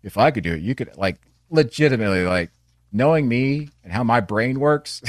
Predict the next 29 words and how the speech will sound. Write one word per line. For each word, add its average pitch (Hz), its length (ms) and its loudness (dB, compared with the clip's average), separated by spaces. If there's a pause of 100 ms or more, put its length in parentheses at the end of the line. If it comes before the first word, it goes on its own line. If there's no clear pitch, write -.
(140)
<laughs> - 220 -10
if 247 920 2
I 156 220 4
can 147 180 0
do 127 220 4
it, 113 220 2 (400)
man, 113 180 0
anybody 104 400 2
can 90 180 -6
do 90 200 -2
it. 85 100 -2
And 107 160 -4
you're 120 100 2
exactly 113 400 -4
right. 107 140 0
It's 101 140 -4
like 135 120 0
a 123 60 -4
day 104 360 -2
at 98 100 0
a - 20 -20
time, 95 200 -4
an 87 60 -4
inch 90 160 -8
at 95 60 -16
a - 20 -18
time. 92 200 -10
If 90 100 -12
it, - 60 -18